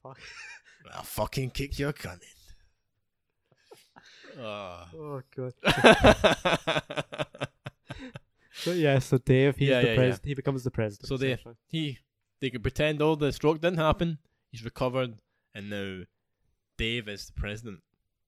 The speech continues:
Speaker 1: Dave actually wants to be a good, he wants to do good.
Speaker 2: Dave is a,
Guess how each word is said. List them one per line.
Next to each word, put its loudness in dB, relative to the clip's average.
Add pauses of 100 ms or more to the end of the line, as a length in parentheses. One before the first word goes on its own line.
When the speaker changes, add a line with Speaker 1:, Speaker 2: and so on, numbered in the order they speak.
(1040)
Speaker 1:
Dave 2
actually -4
wants -4
to -6
be 0
a -2
good, 0
he -2
wants -6
to -14
do -6
good. -4
Speaker 2:
Dave 4
is 2
a, -2